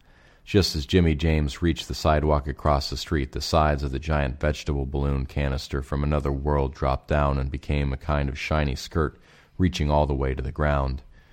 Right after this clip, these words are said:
No sooner had that happened than a whole group of smaller vegetable things, smaller, but still twice the size of Jimmy James, and at most six four,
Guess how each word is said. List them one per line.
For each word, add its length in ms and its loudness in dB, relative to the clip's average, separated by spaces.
No 160 8
sooner 440 4
had 140 4
that 180 2
happened 480 0
than 160 0
a 20 -4
whole 300 0
group 300 -4
of 60 -4
smaller 480 2
vegetable 520 -2
things, 560 -6
smaller, 680 4
but 140 -4
still 220 0
twice 280 -2
the 80 -6
size 300 -2
of 80 -6
Jimmy 300 0
James, 480 -6
and 200 2
at 100 2
most 580 0
six 360 -6
four, 400 0